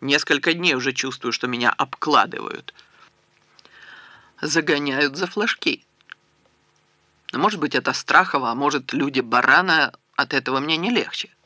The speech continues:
Ну какая разница, от чьей пули помирать? Дурак я был, что взялся за эту работу. Но это я понял только недавно.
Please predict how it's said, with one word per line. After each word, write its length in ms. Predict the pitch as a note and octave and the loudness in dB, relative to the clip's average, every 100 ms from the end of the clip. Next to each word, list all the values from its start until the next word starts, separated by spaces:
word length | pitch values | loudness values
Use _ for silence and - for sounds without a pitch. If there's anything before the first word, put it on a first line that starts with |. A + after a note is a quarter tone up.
| _ _ _ _ _ _ _ _ | _ _ _ _ _ _ _ _
Ну 100 | E3 | -2
какая 340 | F#3+ F3+ F3 C#3+ | 0 4 4 6
разница, 440 | E3 D#3+ C3 C3 | 4 4 -2 -2
от 100 | - | -2
чьей 280 | - D3 C#3+ | -2 0 0
пули 340 | - C#3 A#2 | -2 -4 -2
помирать? 500 | - B2 C#3 G#2+ F2 _ _ _ _ _ _ _ _ _ _ - - - _ _ | -2 -2 -2 -4 -6 _ _ _ _ _ _ _ _ _ _ -20 -20 -20 _ _
Дурак 600 | - D3 B2+ B2 D3 - | -16 -6 -4 0 0 0
я 100 | - | -8
был, 180 | A#2 C3 | -6 -6
что 200 | A#2 B2 | -6 -6
взялся 480 | B2 A#2 D3+ D3+ A2 | -8 0 0 0 -6
за 140 | A#2 | -6
эту 220 | A2+ - | -6 -4
работу. 520 | G#2 A2 A#2 A2+ - - _ _ _ _ _ _ - - - - - - - - - _ _ | -2 -2 -4 -10 -12 -18 _ _ _ _ _ _ -20 -20 -20 -20 -20 -20 -20 -20 -20 _ _
Но 100 | E3+ | 0
это 140 | G3+ | 2
я 140 | E3+ E3 | 2 2
понял 300 | F#3 E3 D#3 | -2 -2 0
только 280 | D#3+ C3+ D3 | 0 -2 -4
недавно. 580 | C3 G2+ E2+ - - | -4 -4 -6 -6 -14